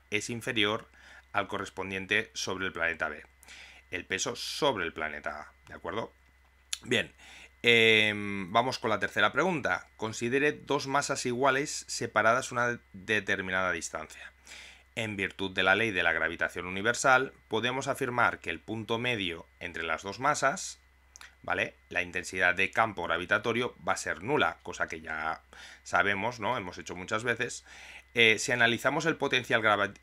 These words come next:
gravitatorio a lo largo de la línea que une ambas masas, ¿qué podríamos decir acerca de ese potencial gravitatorio en el punto medio? Bueno, vamos a ver.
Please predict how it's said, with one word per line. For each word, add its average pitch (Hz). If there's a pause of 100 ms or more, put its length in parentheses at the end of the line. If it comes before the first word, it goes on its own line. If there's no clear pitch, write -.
gravitatorio 98
a 92
lo 90
largo 101
de 90
la 85
línea 101
que -
une 95
ambas 85
masas, 117 (120)
¿qué 131
podríamos 135
decir 120 (420)
acerca 101
de 101
ese 104
potencial 95
gravitatorio 92
en 117
el 87
punto 85
medio? 101 (640)
Bueno, 101 (240)
vamos 101
a 87
ver. 78